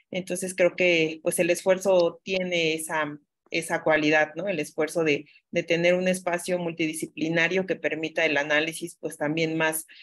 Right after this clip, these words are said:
más holístico de las problemáticas. Y en ese sentido, pues, voy a este, mm, compartir con ustedes algunas reflexiones que me ha tocado, este, pues, desarrollar también a lo largo de, del,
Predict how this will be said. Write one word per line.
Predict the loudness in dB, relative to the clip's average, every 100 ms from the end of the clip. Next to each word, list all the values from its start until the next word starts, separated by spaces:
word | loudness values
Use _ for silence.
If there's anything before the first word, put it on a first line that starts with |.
| -20 _
más | -4 0
holístico | 2 2 0 -4 -2 0
de | 2
las | 0
problemáticas. | -4 -4 -2 -2 -2 -4 -4 -2 -2
Y | -2 -2
en | 0
ese | -2 -4
sentido, | -4 0 0 0 0
pues, | -2 0
voy | 2 4
a | 2 0 -10 _ _ -8
este, | -4 -4 -2 0 2 2 -4
mm, | -8 -8 -8 0
compartir | 2 4 4 4 0
con | 4 4
ustedes | 4 4 4 2 0
algunas | -2 0 0 0
reflexiones | 0 -6 -8 -6 -4 -4
que | -4
me | -2
ha | -2
tocado, | -2 -4 0 2 4 2 -2 -8 -12 -8
este, | -6 -8 -6 2 4 4 2 -4 _ _ _ _
pues, | 4 6
desarrollar | 4 6 6 6 6
también | 4 6 6 6
a | 6
lo | 6
largo | 4 2 2
de, | 2 0 -2 _ _ _ -6
del, | -4 -2 -4 -4 -4 -6 -8